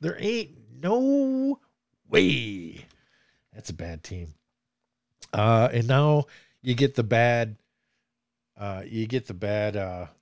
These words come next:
the bus ride. Remember the bus? Now they're, now they're taking a really terrible bus. That's, I think that's about the last thing she takes away. And they don't really refer to, are they doing bus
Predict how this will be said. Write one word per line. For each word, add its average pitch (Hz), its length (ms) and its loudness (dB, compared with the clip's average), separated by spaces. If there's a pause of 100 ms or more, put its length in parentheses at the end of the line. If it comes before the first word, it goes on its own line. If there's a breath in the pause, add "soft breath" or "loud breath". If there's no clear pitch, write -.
the 98 60 -20
bus 107 300 -6
ride. 120 380 2 (200)
Remember 135 260 -2
the 101 80 -8
bus? 104 440 -2 (640 soft breath)
Now 117 220 -2
they're, 113 280 0 (600)
now 113 140 0
they're 110 140 2
taking 110 300 0
a 98 60 -2
really 101 340 2
terrible 98 440 -2
bus. 107 500 0
That's, 117 300 0
I 120 140 -2
think 330 220 -8
that's 110 200 -4
about 101 220 -4
the 101 80 -4
last 107 280 0
thing 113 120 -4
she 104 180 -8
takes 107 300 -2
away. 104 340 -2 (680)
And 143 280 2
they 156 120 6
don't 233 200 2
really 151 420 0 (280)
refer 139 580 2
to, 110 320 2 (240)
are 113 160 0
they 113 120 2
doing 139 340 0
bus - 540 0